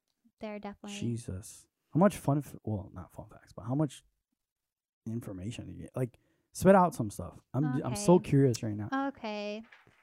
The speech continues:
Speaker 2: Go
Speaker 1: I mean, I
Speaker 2: for it.
Speaker 1: shared some of them. I don't, they're mostly charts. Like,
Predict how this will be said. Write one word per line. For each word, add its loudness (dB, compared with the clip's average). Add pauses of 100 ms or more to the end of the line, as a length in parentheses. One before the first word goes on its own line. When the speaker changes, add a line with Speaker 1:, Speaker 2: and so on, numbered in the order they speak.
(280)
Speaker 2:
Go 4
Speaker 1:
I 6
mean, 0
I -4
Speaker 2:
for 2
it. 0
Speaker 1:
shared -4
some -12
of -12
them. -14 (180)
I -12
don't, -8
they're -8
mostly -6
charts. -10
Like, -10